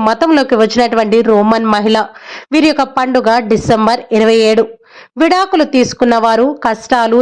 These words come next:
ఇబ్బందులతో ఉన్నవారు ఈ పునీతురాల యొక్క మధ్యస్థ ప్రార్థన సహాయాన్ని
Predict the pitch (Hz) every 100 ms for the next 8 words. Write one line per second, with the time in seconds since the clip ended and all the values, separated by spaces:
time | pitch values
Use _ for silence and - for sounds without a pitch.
0 | 247 226 202 330 330 302 294 226 214 226
1 | 220 220 226 254 233 214 220 247 277 254
2 | 226 220 220 202 185 226 220 240 220 208
3 | 202 226 220 220 196 208 214 208 214